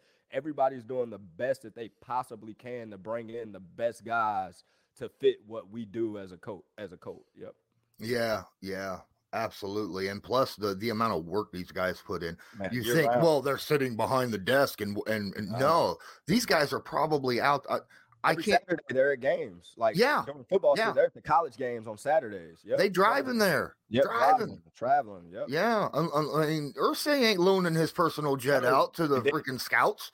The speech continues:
Speaker 1: And then on
Speaker 2: <laughs>
Speaker 1: Monday, they have to be in the, the, uh, they have to be in the staff meeting on Monday giving a
Speaker 2: Mm-hmm.
Speaker 1: report on guys that they just went to go see. They giving a report on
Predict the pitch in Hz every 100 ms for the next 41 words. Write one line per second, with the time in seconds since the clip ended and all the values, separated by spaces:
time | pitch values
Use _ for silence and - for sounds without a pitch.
0 | - 110 139 156 151 165 - 160 135 135
1 | 135 120 127 147 143 127 139 151 143 131
2 | 123 117 107 104 110 107 101 98 - 98
3 | 98 95 92 87 87 - _ _ 107 113
4 | 131 120 120 139 117 - 151 160 147 135
5 | 127 113 113 147 135 117 110 123 127 151
6 | 151 180 175 151 - 113 107 127 139 127
7 | 120 123 131 107 131 113 127 127 123 120
8 | - 165 117 85 104 123 135 123 117 107
9 | 98 - 165 165 - 127 131